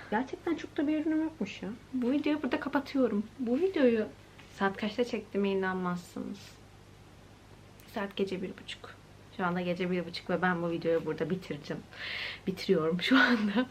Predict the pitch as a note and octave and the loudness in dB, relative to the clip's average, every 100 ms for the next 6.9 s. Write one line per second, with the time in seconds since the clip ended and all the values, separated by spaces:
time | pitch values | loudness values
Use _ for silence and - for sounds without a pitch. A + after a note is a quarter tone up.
0 | - - - - - - A3+ G#3+ A#3+ - | -2 -2 0 -2 -6 0 2 4 2 2
1 | - F#3 G3 G3 G3 - - - - - | 0 2 4 2 0 -8 -14 -16 -8 4
2 | G#3 A3 G#3+ G3+ A3+ G#3 F#3 G#3+ G#3 F3 | 6 8 6 4 4 4 4 0 -2 0
3 | F#3 D#3 E3+ F3 D#3+ D#3+ F3+ - - - | 0 2 0 0 0 2 2 0 -10 -18
4 | - - - F#3+ F#3 G3 G3 - G3 G3 | -18 -18 -4 0 4 4 2 4 6 8
5 | G3+ G#3+ G#3+ - - E3+ E3 D#3+ D#3+ - | 6 4 0 -14 -10 -6 -4 -4 -8 2
6 | F#3 F#3+ - G3 G3 F#3+ E3+ D3+ - | 4 4 4 4 4 2 -2 -4 -12